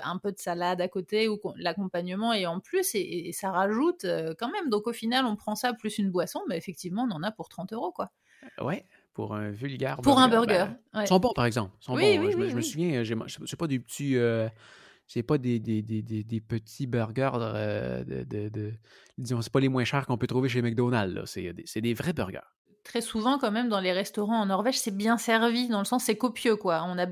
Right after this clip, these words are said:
Speaker 1: on a à manger,
Speaker 2: Oui.
Speaker 1: alors on paye v-, on paye, certes, euh, vingt euros, mais, mais on, c'est, c'est, c'est, c'est copieusement servi.
Speaker 2: C'est, c'est une belle portion. Oui, mais pas ce soir-là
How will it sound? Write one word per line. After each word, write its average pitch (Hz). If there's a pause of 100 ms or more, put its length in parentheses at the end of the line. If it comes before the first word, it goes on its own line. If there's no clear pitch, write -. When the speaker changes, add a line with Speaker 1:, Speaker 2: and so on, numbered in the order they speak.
Speaker 1:
on 190
a 180
à 180
manger, 202
Speaker 2:
Oui. 269
Speaker 1:
alors 190
on 208
paye 214
v-, 190
on 190
paye, 202
certes, -
euh, 165
vingt 185
euros, 226 (220)
mais, 185
mais 180
on, 170 (320)
c'est, 156
c'est, -
c'est, - (100)
c'est 170 (100)
copieusement 254
servi. 208
Speaker 2:
C'est, 180 (280)
c'est 127
une 117
belle 117
portion. 107 (340)
Oui, 127 (100)
mais 120
pas 135
ce 135
soir-là 110